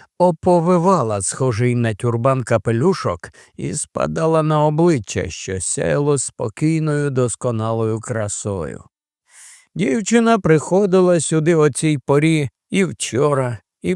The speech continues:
позавчора, і хтось про це, вочевидь, знав. Юнак, який знав про це,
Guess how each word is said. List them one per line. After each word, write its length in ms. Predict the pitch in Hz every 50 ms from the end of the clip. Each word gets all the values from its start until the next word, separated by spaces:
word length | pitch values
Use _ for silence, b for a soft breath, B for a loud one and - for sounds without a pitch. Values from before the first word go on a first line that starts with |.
| 185 - _
позавчора, 1000 | - 170 165 147 147 156 151 143 - - - - 185 175 147 120 101 80 - - B B B B B B B B B B _
і 440 | - 151 160 165 170 170 165 160 143 113 - _ _
хтось 800 | _ - - - - - - 165 185 208 214 180 - - - - _
про 220 | - 156 156 160 - -
це, 300 | - - - 101 113 120
вочевидь, 880 | 123 135 139 135 - - 120 95 82 85 95 98 92 - - - - _ _ _ _ _ -
знав. 680 | 107 110 110 135 143 151 147 123 90 - - - _ _ _ _ _ _ _ _ _ _ _ _ _ _ _ _ B B B B B B B B
Юнак, 640 | - 120 139 180 202 220 247 240 - - - - - _ _ _
який 460 | - - 226 196 - - 202 190 180
знав 320 | 165 170 202 190 156 127 120
про 180 | 131 135 143
це, 340 | - - - 208 214 202 180